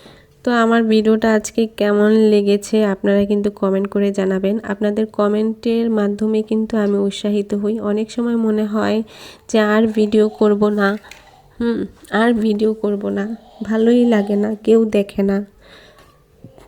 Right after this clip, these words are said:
তো আবার অনেক সময় বলি, "করি না, দেখি না, কি হয়?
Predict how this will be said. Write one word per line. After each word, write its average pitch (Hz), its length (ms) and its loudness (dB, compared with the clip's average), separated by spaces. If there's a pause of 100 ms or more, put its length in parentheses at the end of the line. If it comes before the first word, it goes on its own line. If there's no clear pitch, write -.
(1800)
তো 277 140 2
আবার 247 340 2
অনেক 247 260 0
সময় 240 220 2
বলি, 240 280 2
"করি 247 380 2
না, 196 280 0 (180)
দেখি 214 340 -2
না, 185 260 -2 (220)
কি 233 200 2
হয়? 202 460 -4